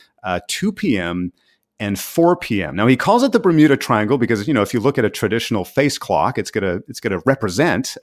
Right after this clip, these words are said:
<laughs> a triangle there on the right-hand side. But of course, for any of, any of you who are familiar with that, that concept, or, or maybe it's a myth of, of the Bermuda Triangle, right? That ships have,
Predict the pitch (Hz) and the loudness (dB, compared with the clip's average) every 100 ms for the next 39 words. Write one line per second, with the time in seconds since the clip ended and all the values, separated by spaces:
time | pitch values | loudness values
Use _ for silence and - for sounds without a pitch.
0 | 104 - - - - 117 98 92 98 120 | -6 -6 -6 -6 0 2 2 -2 -4 -6
1 | - - 127 113 110 107 101 98 95 101 | -8 -16 -2 2 4 2 2 2 2 -2
2 | 95 - 90 87 101 - - - 131 131 | -2 -4 -4 -2 -4 -8 -8 0 2 2
3 | 165 156 156 127 151 156 139 135 156 131 | 4 4 4 2 4 4 2 2 4 4
4 | 123 123 110 107 107 - 107 120 127 107 | 4 2 4 2 2 0 0 2 2 2
5 | 104 107 95 - - 98 - - 127 127 | 0 0 -2 -4 -6 -4 -4 -2 2 2
6 | - 117 117 - 98 92 151 208 160 98 | 2 0 0 -2 -4 -2 0 2 2 0
7 | 82 85 98 73 - 101 92 - 104 - | -4 -4 -4 -4 -4 -4 -4 -4 -6 -4
8 | 104 107 104 101 95 - 104 90 73 78 | -4 -2 -2 -2 -2 0 0 0 -4 -2
9 | 98 - - - 107 - - 95 80 | -2 -4 -6 -4 -4 -6 -6 -6 -8